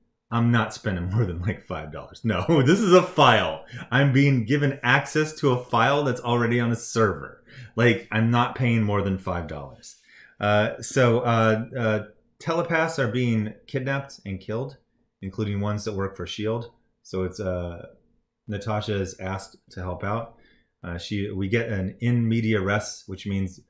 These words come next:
they basically cut to the later part of the story, the most dramatic part of the story, and then they're gonna tell you how she got here. Um, some really just beautiful, beautiful art.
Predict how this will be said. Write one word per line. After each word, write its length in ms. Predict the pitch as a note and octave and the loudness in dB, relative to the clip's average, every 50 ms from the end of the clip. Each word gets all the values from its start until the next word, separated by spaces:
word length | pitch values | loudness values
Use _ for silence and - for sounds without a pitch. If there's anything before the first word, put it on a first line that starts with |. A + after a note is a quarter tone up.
| _ _ _ _ | _ _ _ _
they 80 | - A#2 | -6 -2
basically 420 | A2 B2 B2 B2 B2+ - A#2+ A2 | 0 0 0 0 0 0 -2 -2
cut 360 | - - - - C3+ A2+ - - | -2 -4 -4 -4 -4 -4 -6 -6
to 120 | - B2 | -6 -4
the 80 | G#2 G2 | -4 -2
later 380 | F#2+ F#2+ G2+ G#2+ A2+ A2 A#2 A2+ | -2 0 0 0 0 0 -2 -4
part 240 | - - G#2+ G2+ | -4 -4 -4 -2
of 60 | G2+ G2 | -4 -4
the 60 | F#2+ | -6
story, 320 | - - - G2+ G2+ G2+ | -6 -6 -4 -2 -2 -2
the 80 | F#2+ F#2 | -2 -2
most 260 | F#2 F#2 F#2 - - | -2 -4 -4 -6 -10
dramatic 460 | - F2+ F2+ G#2 A2+ A2 A2 A2 - | -10 -6 -4 -2 -2 -2 -2 -4 -6
part 140 | - G#2 G2 | -8 -6 -6
of 80 | G2 F#2 | -6 -8
the 80 | F#2+ | -10
story, 420 | - - F#2+ F#2 F#2 F#2 F#2 F2+ - - - - - - _ _ - | -10 -8 -4 -2 -2 -2 -4 -4 -8 -14 -20 -20 -20 -20 _ _ -6
and 100 | F#2 F#2 | -4 -2
then 120 | F#2+ F#2+ | -2 0
they're 140 | F#2+ F#2+ F2+ | 0 0 -2
gonna 160 | F2+ F2+ F2 | -2 -4 -6
tell 200 | F2 - - F2+ | -6 -6 -6 -4
you 120 | F2 F2 E2+ | -4 -4 -6
how 240 | E2+ F#2 F#2+ F2+ F2+ | -6 -6 -6 -6 -6
she 220 | F2 - E2+ D#2+ | -6 -8 -10 -10
got 240 | D#2 E2+ E2 F2 - | -10 -10 -10 -10 -10
here. 360 | - G2+ G2+ G#2 G#2 - - _ _ _ _ _ - | -8 -6 -6 -6 -6 -8 -14 _ _ _ _ _ -8
Um, 320 | F#2+ F#2 F#2 F#2 F2 F2 | -6 -4 -4 -4 -4 -6
some 220 | - - F2+ F2+ F#2+ | -8 -8 -6 -4 -2
really 300 | G2+ G#2+ G#2+ G2+ G2 F2+ | -2 -2 -2 -2 -2 -4
just 280 | E2 D#2+ - - - _ _ _ _ _ _ _ _ | -6 -10 -14 -16 -20 _ _ _ _ _ _ _ _
beautiful, 500 | - F#2 G#2+ G#2 G2 - - - D#2+ D#2 - - _ _ _ | -8 -6 -4 -4 -6 -8 -12 -14 -16 -16 -16 -20 _ _ _
beautiful 800 | - A2 B2 C#3+ D#3+ E3+ F3 E3+ C#3+ A#2 G2+ - - F2+ E2+ - F#2 | -10 -6 -2 2 4 4 6 6 6 4 2 0 -6 -8 -8 -6 -6
art. 320 | F2+ F2 D#2 C#2+ - - | -6 -4 -6 -8 -12 -18